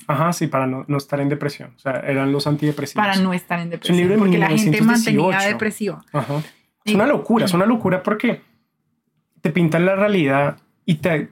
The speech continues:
Speaker 1: ponen a pensar en qué es lo que tú quieres. Y para finalizar, hay algo que a mí me encantó, una película que me fascinó que vimos recientemente que se llama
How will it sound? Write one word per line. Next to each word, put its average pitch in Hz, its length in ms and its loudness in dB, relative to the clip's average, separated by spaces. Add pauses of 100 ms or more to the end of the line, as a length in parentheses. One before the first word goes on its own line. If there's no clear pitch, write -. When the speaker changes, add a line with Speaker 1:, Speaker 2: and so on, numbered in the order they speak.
Speaker 1:
ponen 170 260 2
a 170 120 -2
pensar 151 420 0
en 147 340 0
qué - 100 -4
es 156 80 -2
lo 160 80 -6
que 175 100 -4
tú 143 120 -8
quieres. - 460 -6 (880)
Y 165 100 -2
para 175 200 0
finalizar, 156 640 0 (400)
hay 156 220 4
algo 151 440 2 (300)
que 143 300 -12
a 139 60 2
mí 135 100 4
me 131 80 4
encantó, 131 640 0
una 135 260 0
película 127 460 0
que 139 100 -4
me 135 80 -2
fascinó 127 380 -2
que - 120 -8
vimos 123 220 -6
recientemente 127 560 0
que 135 100 -2
se 127 60 0
llama 127 260 -2